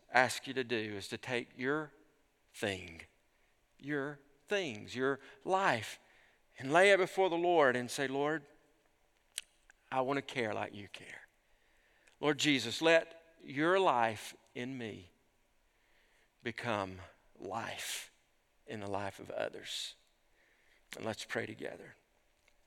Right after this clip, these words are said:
Father, I pray today that you would take your word and unpack it and let us, um, bring you glory in the way we care for others.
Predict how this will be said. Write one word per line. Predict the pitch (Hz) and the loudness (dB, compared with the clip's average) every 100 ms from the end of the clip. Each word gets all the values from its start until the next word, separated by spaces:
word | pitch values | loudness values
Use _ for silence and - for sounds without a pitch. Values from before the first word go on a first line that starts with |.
| _ | _
Father, | - 131 123 | -4 2 2
I | 127 | 2
pray | - 139 131 123 104 - - - _ _ _ _ _ _ _ | 2 4 4 2 -6 -18 -20 -20 _ _ _ _ _ _ _
today | - 117 110 101 87 - _ _ _ _ _ _ _ _ _ - - | -4 0 0 -2 -10 -18 _ _ _ _ _ _ _ _ _ -20 -2
that | 120 120 101 - | 2 2 0 -8
you | 117 131 147 | -4 0 2
would | 139 123 | 2 0
take | 135 131 135 | -2 -2 -2
your | 151 | -2
word | 131 117 110 107 | 0 0 0 -2
and | 110 | -4
unpack | 113 113 110 98 - | -6 -4 -4 -4 -6
it | 98 | -12
and | 101 107 | -10 -4
let | 117 117 | 0 2
us, | 117 113 - - - _ _ _ _ _ _ _ _ _ | 2 0 -4 -10 -12 _ _ _ _ _ _ _ _ _
um, | - 165 143 104 - _ _ _ _ - _ - - | -20 -20 -20 -20 -20 _ _ _ _ -20 _ -20 -12
bring | 135 135 123 | 0 0 0
you | 131 | -2
glory | 135 131 120 113 107 92 82 _ _ _ _ _ _ _ _ - | -2 -2 0 0 -4 -10 -16 _ _ _ _ _ _ _ _ -6
in | 117 | -4
the | 107 | -2
way | 107 104 | -2 -2
we | 107 101 | -6 -8
care | - 117 98 | -10 -8 -8
for | - 104 | -10 -10
others. | 110 101 98 - - | -10 -10 -14 -14 -14